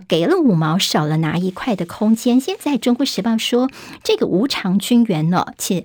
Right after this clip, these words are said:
很有玄机，因为是半买半送吗？其实这个说法不是只有中时是这么说的。他说，你从内容来看，无偿提供军事援助对台湾算是创举，但是这里说的并不是，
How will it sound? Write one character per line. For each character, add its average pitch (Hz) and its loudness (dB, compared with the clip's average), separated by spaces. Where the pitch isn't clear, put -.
很 170 0
有 185 0
玄 170 -2
机， 202 -4
因 202 0
为 190 -2
是 - -4
半 277 2
买 170 0
半 233 2
送 247 0
吗？ 190 0
其 - 0
实 - 0
这 269 0
个 214 2
说 220 2
法 180 -2
不 190 -6
是 190 -2
只 185 0
有 160 2
中 190 0
时 165 -4
是 190 -2
这 196 -2
么 175 0
说 185 -2
的。 - -2
他 311 0
说， 359 0
你 294 2
从 180 0
内 320 4
容 190 2
来 170 0
看， - -6
无 220 2
偿 196 0
提 208 -2
供 190 0
军 220 2
事 214 -4
援 165 0
助 185 0
对 180 -2
台 170 -6
湾 170 0
算 185 -2
是 180 -4
创 214 0
举， - -6
但 339 2
是 269 -2
这 254 2
里 196 0
说 220 -2
的 220 0
并 269 2
不 190 -2
是， - -2